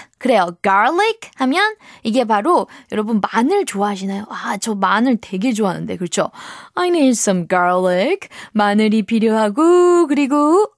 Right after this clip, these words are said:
onions 하니까 여러분 아까 나왔죠? 양파예요. 양파. 양파도 필요하고 and cabbages. 그쵸? 자,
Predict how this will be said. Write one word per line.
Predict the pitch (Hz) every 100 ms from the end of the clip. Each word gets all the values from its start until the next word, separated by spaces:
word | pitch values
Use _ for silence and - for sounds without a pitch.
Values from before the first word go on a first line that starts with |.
| -
onions | 240 294 392 415 415 381
하니까 | 311 302 320 415 392
여러분 | 277 262 294
아까 | 226 -
나왔죠? | 254 214 233 392 381 - - -
양파예요. | 214 233 294 440 381 226
양파. | 202 196 196 - 185 190 180 - - - -
양파도 | 180 175 180 269 269 262 254
필요하고 | 233 269 262 247 196 233 240 -
and | 233 220 185 175 196 330 415 - _
cabbages. | - - 320 339 254 190 151 147 - - -
그쵸? | 196 - 180 - - -
자, | 196